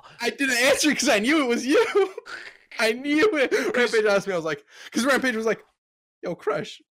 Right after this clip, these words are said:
Speaker 1: can I ask you a question?" I was like,
Speaker 2: <laughs>
Speaker 1: "Ramp's asking to ask me a question. That's weird." Right off,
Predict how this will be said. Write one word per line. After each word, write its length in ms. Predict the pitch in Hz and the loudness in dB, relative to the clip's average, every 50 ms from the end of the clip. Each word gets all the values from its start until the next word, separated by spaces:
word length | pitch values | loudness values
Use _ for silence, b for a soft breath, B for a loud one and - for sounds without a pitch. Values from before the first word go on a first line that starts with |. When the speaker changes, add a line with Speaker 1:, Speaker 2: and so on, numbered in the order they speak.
| _ _ _ _ _ _ _ _ _ _ _ - | _ _ _ _ _ _ _ _ _ _ _ -20
Speaker 1:
can 80 | 427 | -20
I 180 | 466 - - 554 | -14 -10 -8 -8
ask 180 | - - - 415 | -8 -8 -8 -6
you 100 | 254 170 | -6 -6
a 60 | 147 | -6
question?" 400 | - - 359 - 392 - - 233 | -4 -2 0 0 0 0 -2 -4
I 60 | 180 | -4
was 80 | 165 151 | -6 -6
like, 160 | 139 131 - _ | -8 -14 -16 _
Speaker 2:
<laughs> 340 | - 190 - _ _ _ - | -20 -20 -20 _ _ _ -10
Speaker 1:
"Ramp's 240 | - 508 - - - - 175 202 | -8 -8 -8 -8 -6 -6 -4 -2
asking 260 | 220 - - 185 180 | -2 -2 -2 -4 -2
to 100 | - 202 180 | 0 2 2
ask 200 | 185 190 - 185 | 2 2 0 -2
me 80 | 185 | -4
a 60 | 170 - | -4 0
question. 260 | 214 190 175 185 170 | 0 0 0 0 0
That's 220 | 190 240 440 - 349 | 0 0 2 2 0
weird." 540 | 156 156 170 185 190 180 - - - 214 - - _ _ _ _ _ _ _ - | 0 2 2 2 4 2 2 0 -2 -6 -6 -10 _ _ _ _ _ _ _ -12
Right 320 | 185 190 196 202 214 214 | -4 -2 0 2 2 2
off, 280 | 202 196 190 190 190 | 2 2 0 0 -2